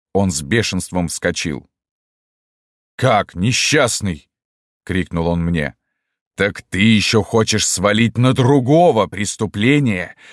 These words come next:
которое совершил из алчности?»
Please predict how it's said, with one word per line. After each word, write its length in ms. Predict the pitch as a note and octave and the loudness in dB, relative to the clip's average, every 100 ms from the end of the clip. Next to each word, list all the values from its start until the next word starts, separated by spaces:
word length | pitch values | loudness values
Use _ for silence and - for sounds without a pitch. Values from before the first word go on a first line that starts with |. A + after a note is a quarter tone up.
| - | -10
которое 400 | - A2+ A2 G#2 | -6 0 2 2
совершил 760 | F#2+ A2 G#2+ F#2+ - C3 A#2 D#2+ - - | 0 -2 -2 -2 0 0 0 -2 -12 -20
из 280 | - G2 - - | -6 -4 -4 0
алчности?» 960 | A#2+ D#3+ C3 - G#2 - - D2+ - | 2 2 0 -4 -4 -6 -8 -12 -16